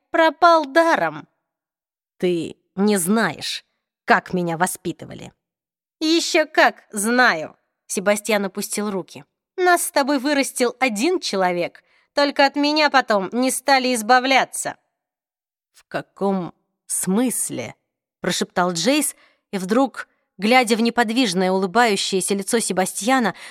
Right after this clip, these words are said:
он словно заново увидел соперника. Белокурые локоны, черные антрацитовые глаза,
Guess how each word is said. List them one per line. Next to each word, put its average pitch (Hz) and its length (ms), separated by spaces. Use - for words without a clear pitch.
он 214 140
словно 254 400
заново 254 440
увидел 254 420
соперника. 185 720
Белокурые 262 560
локоны, 202 500
черные 262 560
антрацитовые 220 800
глаза, 226 500